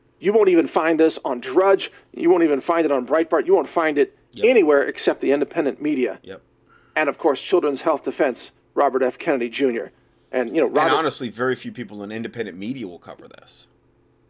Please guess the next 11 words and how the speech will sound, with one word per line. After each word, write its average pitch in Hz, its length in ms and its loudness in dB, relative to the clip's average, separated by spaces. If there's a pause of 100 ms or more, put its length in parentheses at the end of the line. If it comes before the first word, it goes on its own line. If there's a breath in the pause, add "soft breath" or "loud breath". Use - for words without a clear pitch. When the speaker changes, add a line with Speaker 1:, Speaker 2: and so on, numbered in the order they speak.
(220)
Speaker 2:
And 131 80 -4
even 143 240 -4
fewer 185 320 0
will 131 120 -2
cover 123 260 -4
the 117 80 -10
f-, - 180 -20
potential 117 400 -8
for 104 140 -16
the 98 80 -10
microchips - 840 -6